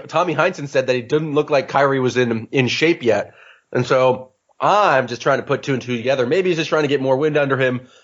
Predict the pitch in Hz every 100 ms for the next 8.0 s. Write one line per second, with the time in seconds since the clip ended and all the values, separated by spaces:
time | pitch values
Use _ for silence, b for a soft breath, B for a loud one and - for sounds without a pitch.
0 | B 120 127 123 180 - - 151 143 160
1 | 156 139 - 139 143 117 123 123 135 120
2 | 123 123 113 123 123 120 120 113 110 -
3 | _ - _ _ - 135 170 160 139 143
4 | - - 135 110 139 131 131 127 131 127
5 | 127 127 123 120 117 _ _ - 123 127
6 | 123 127 135 - 139 135 135 113 131 127
7 | 131 127 131 127 123 113 117 117 113